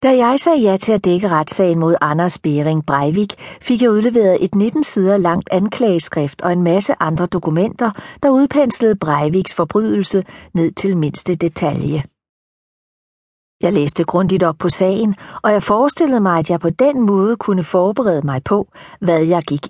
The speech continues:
ind til. Først da jeg sad i Oslo Tingret, indså jeg, at det ikke var muligt. Jeg kendte sagens omfang,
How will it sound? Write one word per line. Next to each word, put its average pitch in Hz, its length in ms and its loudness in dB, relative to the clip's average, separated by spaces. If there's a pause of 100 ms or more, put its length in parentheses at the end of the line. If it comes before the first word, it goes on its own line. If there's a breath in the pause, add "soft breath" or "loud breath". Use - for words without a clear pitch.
ind 226 220 -2
til. 143 280 -4 (1400)
Først 170 260 0
da 175 60 2
jeg 156 120 0
sad 180 240 2
i 175 80 4
Oslo 165 280 0
Tingret, 175 600 0
indså 175 400 0
jeg, 151 140 0
at 139 100 -6
det 165 120 -2
ikke 175 260 -2
var 147 80 -2
muligt. 147 580 -4 (680)
Jeg 196 120 2
kendte 254 300 2
sagens 175 380 -2
omfang, 185 540 0